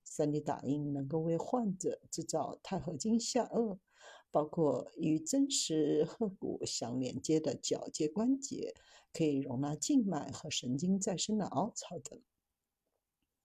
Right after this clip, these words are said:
三D打印在假肢制造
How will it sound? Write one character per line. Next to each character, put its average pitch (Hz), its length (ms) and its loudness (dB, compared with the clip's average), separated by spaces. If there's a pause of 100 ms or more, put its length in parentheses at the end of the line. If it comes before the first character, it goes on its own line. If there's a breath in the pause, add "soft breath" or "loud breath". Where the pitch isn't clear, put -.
(140)
三 180 240 0
D 185 80 4
打 - 220 0
印 170 360 0
在 180 160 0
假 - 380 -4
肢 - 160 -4
制 196 340 -4
造 - 340 -8